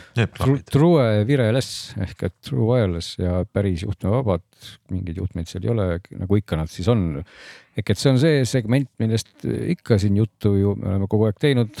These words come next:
Speaker 2: nagu Apple AirPodsid ja kõik, kõik need muud. Ja, ja ega, ega siin tegelikult nagu iseenesest on tegemist väga igava tootega, nagu nad kõik ju mõnes mõttes on.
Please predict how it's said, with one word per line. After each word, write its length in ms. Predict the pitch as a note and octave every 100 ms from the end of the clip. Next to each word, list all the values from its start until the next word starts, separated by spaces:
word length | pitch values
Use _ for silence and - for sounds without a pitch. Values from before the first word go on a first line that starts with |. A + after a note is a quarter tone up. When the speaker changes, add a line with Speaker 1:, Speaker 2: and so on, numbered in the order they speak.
| -
Speaker 2:
nagu 340 | F#2+ F2 F#2 F#2
Apple 400 | F#2 - F2+ G2+
AirPodsid 640 | G#2 G2 F#2+ F2+ - F2
ja 80 | F2+
kõik, 160 | G2 -
kõik 260 | - B2 G#2
need 160 | F2+
muud. 240 | C#3 G#2 - _ _ _ _ _ -
Ja, 300 | D#3+ G#2+ G2 F#2+ F#2+ F#2+ G2 G2+ - - _ _ _ _ _ -
ja 180 | A2 A#2+
ega, 240 | C3+ C#3 C3 - - -
ega 200 | A#2 B2
siin 160 | B2 C3
tegelikult 400 | D3 C3 B2 A#2+
nagu 180 | B2 B2+ - -
iseenesest 520 | F#3+ E3 A2+ A2+ C3
on 100 | A2
tegemist 320 | B2+ A2+ -
väga 160 | A#2 C3
igava 360 | B2+ A2+ C#3 D3+ E3 E3+
tootega, 480 | A3 F#3 G#2 F#2+
nagu 220 | G2 G2+ A2
nad 140 | A2
kõik 300 | - A3 -
ju 80 | G2
mõnes 220 | F#2+ F2
mõttes 300 | F#2 - G2+
on. 180 | G#2+ F#2